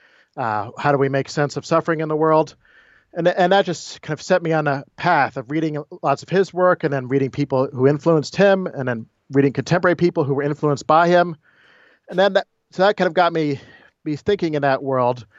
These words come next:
But then there was another di-, kind of discrete moment in high school which furthered me on the path of philosophy. And that was senior year, where I ran out of courses to take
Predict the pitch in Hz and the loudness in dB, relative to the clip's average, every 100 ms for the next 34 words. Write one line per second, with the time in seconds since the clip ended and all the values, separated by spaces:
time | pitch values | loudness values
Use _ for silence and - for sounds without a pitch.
0 | _ _ - 175 190 175 165 180 185 170 | _ _ 0 4 4 4 4 4 6 4
1 | 135 - - _ _ 165 156 - 143 131 | 2 -6 -20 _ _ -10 -10 -4 -4 -4
2 | - - 190 170 165 160 143 - - - | -8 -2 -2 2 2 4 2 0 -12 -20
3 | _ 151 127 143 156 - 147 135 123 120 | _ -8 0 2 2 0 2 4 4 0
4 | - _ _ _ 143 147 - - 175 170 | -6 _ _ _ 0 0 0 2 4 6
5 | 160 131 147 147 139 - 139 143 139 113 | 4 2 2 2 2 0 2 2 0 -4
6 | 139 147 - 135 123 113 _ _ _ _ | 0 0 -2 -6 -6 -8 _ _ _ _
7 | 156 185 175 165 - - 202 208 196 160 | 0 2 2 0 -6 -14 -10 -8 -4 -2
8 | 143 135 131 127 135 - 147 147 139 143 | 0 0 0 0 -2 -2 2 4 2 2
9 | 170 170 165 156 143 - 165 - 143 151 | 0 2 2 2 0 -6 -6 -8 -12 -12
10 | - 151 147 - | -2 2 2 0